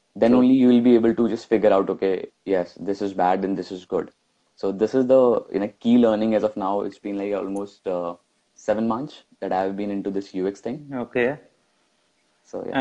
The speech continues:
Speaker 2: And you have been in this things, in this sector for last seven months, right? What is the
Speaker 1: Yeah.
Speaker 2: most,
Speaker 1: So I'm
Speaker 2: be-, most, most beautiful experience you had till date, the, with your project or with your, any clients you engaged with?
Speaker 1: Okay.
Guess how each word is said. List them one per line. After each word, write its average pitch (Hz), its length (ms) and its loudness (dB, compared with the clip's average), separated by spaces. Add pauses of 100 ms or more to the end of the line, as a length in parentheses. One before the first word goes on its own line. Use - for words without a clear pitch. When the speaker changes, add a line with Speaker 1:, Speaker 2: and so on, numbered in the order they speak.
Speaker 2:
And 143 260 -4 (120)
you 135 160 4
have 135 240 4
been 131 140 0
in 113 420 -4
this - 560 -10 (160)
things, 110 320 -8
in 110 140 -4
this 113 260 0
sector 107 380 2
for 107 200 -2
last 101 260 0
seven 101 260 -4
months, 92 240 -10
right? 95 220 -4 (760)
What 165 160 0
is 170 60 -2
the 160 80 -4
Speaker 1:
Yeah. 156 100 -2
Speaker 2:
most, 156 300 -4
Speaker 1:
So 160 100 -4 (280)
I'm 139 160 2
Speaker 2:
be-, - 100 -16 (380)
most, 160 440 0
most 156 280 0
beautiful 147 320 0
experience 127 640 0
you 117 100 2
had 110 240 -4
till 98 180 -4
date, 92 200 -6 (340)
the, 101 220 -2
with 107 180 -4
your 113 80 2
project 110 480 0
or 104 180 0
with 98 160 -6
your, 104 160 0
any 104 200 -6
clients 101 560 -4
you 98 340 -6 (400)
engaged 98 380 -6
with? 92 160 -8 (120)
Speaker 1:
Okay. 98 360 -14